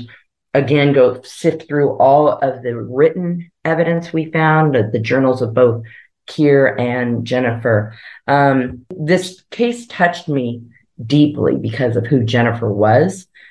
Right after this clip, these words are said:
She was a young lady that, um, had a, had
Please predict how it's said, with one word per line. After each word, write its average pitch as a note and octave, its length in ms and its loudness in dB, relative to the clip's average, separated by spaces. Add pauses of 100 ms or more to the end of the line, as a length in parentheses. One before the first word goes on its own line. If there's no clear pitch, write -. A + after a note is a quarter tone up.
(180)
She - 200 -4
was B2+ 160 0
a C3 60 -2
young D3+ 340 2
lady D3 380 2
that, A2+ 340 -2
um, A2 380 -4 (640)
had C#3 180 -2
a, - 160 -2
had A2+ 260 -10